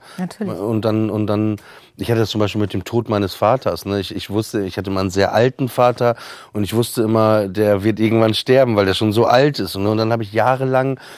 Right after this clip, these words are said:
Speaker 2: schon darüber nachgedacht und, und wenn der stirbt, oh Gott, ich werd das nicht verkraften, ich werd das nicht aushalten. Aber ich hatte im Unterbewusstsein die ganze Zeit schon getrauert, ne? Das heißt, als er dann gestorben ist vor fünf Jahren, da war er neunundachtzig, ich war neununddreißig.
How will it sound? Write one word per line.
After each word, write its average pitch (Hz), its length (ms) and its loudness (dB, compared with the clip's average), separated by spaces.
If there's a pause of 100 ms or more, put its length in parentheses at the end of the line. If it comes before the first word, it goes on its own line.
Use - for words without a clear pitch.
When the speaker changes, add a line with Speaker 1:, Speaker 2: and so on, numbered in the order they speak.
(160)
Speaker 2:
schon 123 200 0
darüber 117 360 4
nachgedacht 123 680 2
und, 107 160 0
und 110 240 0
wenn 120 140 2
der 120 100 2
stirbt, 131 420 2
oh 110 100 0
Gott, 120 300 2
ich - 140 -4
werd 113 140 0
das 107 100 -6
nicht 113 140 -8
verkraften, 120 600 0
ich 98 120 -4
werd 120 160 0
das 117 100 -4
nicht 117 160 -6
aushalten. 127 380 0 (260)
Aber 113 140 2
ich 110 80 -2
hatte 131 160 0
im 123 80 0
Unterbewusstsein 117 760 2
die 110 80 0
ganze 117 240 -2
Zeit 117 220 -2
schon 117 140 -4
getrauert, 123 720 -4
ne? 98 200 -8 (360)
Das 101 180 -6
heißt, 113 240 -2
als 131 220 2
er 127 80 0
dann 113 160 0
gestorben 135 420 -2
ist 160 120 -6
vor 139 100 -6
fünf 147 280 -6
Jahren, 139 120 2 (100)
da 120 140 -2
war 107 300 2 (320)
er 104 180 2
neunundachtzig, 107 840 0
ich 95 160 -8
war 92 320 2 (680)
neununddreißig. 104 1000 2